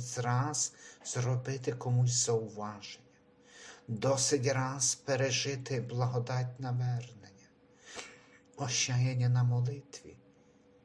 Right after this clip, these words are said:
і це триватиме завжди. Ні, мої дорогі, проте, коли проходять невдачі, можемо розчаруватися і в собі,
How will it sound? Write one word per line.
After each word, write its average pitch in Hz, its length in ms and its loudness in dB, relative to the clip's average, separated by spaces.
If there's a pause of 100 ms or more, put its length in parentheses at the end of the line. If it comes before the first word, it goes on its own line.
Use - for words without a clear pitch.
(160)
і 113 80 -10
це - 280 -8
триватиме 95 600 -14
завжди. 95 720 -8 (1120)
Ні, 120 220 -2
мої 95 260 -2
дорогі, - 460 -10 (720)
проте, 120 340 -2
коли 117 260 0
проходять 117 640 -4
невдачі, 110 840 -8 (800)
можемо 135 480 4
розчаруватися 127 1300 0 (460)
і 131 100 -2
в 120 140 0
собі, 123 640 -4